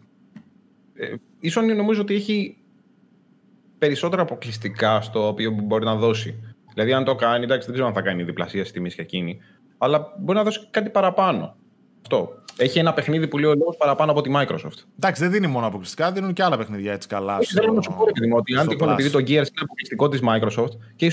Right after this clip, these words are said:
Speaker 1: Sony μπορεί να δώσει κάποιο αποκλειστικό που, τι, α, γι' αυτό σου λέω ότι η Sony έχει και ένα λόγο παραπάνω με την έννοια ότι έχει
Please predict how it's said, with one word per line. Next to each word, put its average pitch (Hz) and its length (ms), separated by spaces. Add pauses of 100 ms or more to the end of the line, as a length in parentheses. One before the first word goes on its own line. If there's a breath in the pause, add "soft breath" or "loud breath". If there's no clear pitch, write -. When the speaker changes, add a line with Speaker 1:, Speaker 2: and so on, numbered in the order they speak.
Speaker 1:
Sony 214 180
μπορεί 143 120
να 113 80
δώσει 101 180
κάποιο 107 180
αποκλειστικό 101 560
που, 165 320 (240)
τι, 139 180
α, 123 120
γι' 123 60
αυτό 143 140
σου 160 120
λέω 151 80
ότι 131 120
η 113 200
Sony 135 240
έχει 170 220
και - 100
ένα 165 100
λόγο 175 180
παραπάνω 156 360
με 165 80
την 151 140
έννοια 175 160
ότι 175 120
έχει 196 280